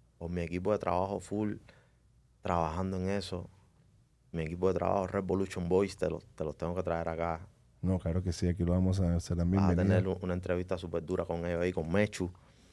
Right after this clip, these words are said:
Speaker 1: Mechu es el, el realizador de, de todos mis videos, todos mis videos. Desde que,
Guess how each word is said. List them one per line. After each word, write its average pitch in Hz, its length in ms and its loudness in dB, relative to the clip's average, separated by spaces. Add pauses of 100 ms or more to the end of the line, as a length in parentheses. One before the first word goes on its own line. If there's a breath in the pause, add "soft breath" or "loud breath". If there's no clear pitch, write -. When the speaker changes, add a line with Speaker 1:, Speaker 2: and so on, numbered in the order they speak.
(240 loud breath)
Speaker 1:
Mechu 92 380 2
es 98 120 4
el, 92 340 0
el 82 140 -6
realizador 80 600 -4
de, 82 460 -6
de 80 160 -6
todos 87 260 0
mis 82 120 -6
videos, 76 320 -6
todos 82 220 -4
mis 78 160 -8
videos. 78 340 -4
Desde 76 180 -8
que, 73 380 -12